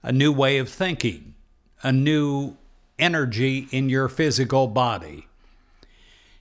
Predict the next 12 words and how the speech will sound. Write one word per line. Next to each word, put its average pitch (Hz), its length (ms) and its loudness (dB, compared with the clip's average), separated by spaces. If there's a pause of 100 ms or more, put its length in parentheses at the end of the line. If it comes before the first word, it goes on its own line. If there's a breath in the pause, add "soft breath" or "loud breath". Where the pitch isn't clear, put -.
(500 soft breath)
On 165 200 4
this 156 280 2
month 151 480 -4 (280)
meditation, 139 960 2
we're 165 200 2
going 165 380 -2
to 131 100 -2
pray 139 500 0
for 143 400 -2
a 135 100 0
can-do 151 920 0
attitude. 120 840 -2